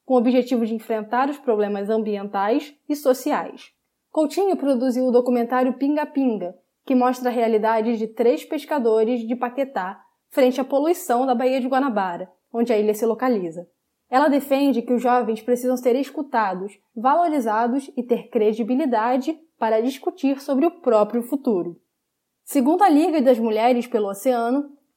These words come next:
um dos primeiros passos para lidar com o cenário é incluir não só os jovens,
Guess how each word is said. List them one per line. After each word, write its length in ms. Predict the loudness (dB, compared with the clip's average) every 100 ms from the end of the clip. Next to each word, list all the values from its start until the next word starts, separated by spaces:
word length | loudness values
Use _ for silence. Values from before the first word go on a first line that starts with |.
| _
um 200 | -2 0
dos 160 | 0 -2
primeiros 580 | -2 0 2 0 0 -2
passos 560 | 0 2 0 -2 -4
para 220 | -2 0 0
lidar 440 | 0 0 -2 -4
com 120 | -8
o 40 | -8
cenário 640 | -6 -4 0 0 -2 -4 _ _
é 80 | -4
incluir 540 | -2 0 2 4 2 2
não 260 | 2 0
só 280 | 0 0 2
os 80 | 2
jovens, 560 | 4 4 2 -6 -14